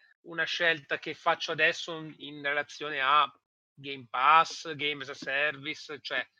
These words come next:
a un cambiamento di scenario. È una cosa che non, non ho mai, diciamo,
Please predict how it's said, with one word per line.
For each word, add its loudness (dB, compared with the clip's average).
a -6
un -12
cambiamento -6
di -6
scenario. -6
È -12
una 2
cosa 2
che -4
non, -6
non -8
ho -8
mai, 2
diciamo, -8